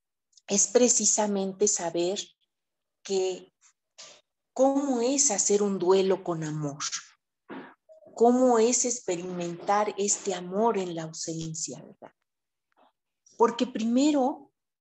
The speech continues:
lo primero que necesitamos hacer es recuperarnos a nosotros mismos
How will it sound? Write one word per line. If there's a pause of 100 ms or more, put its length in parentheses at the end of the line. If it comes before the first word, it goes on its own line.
lo
primero
que
necesitamos
hacer
es
recuperarnos
a
nosotros
mismos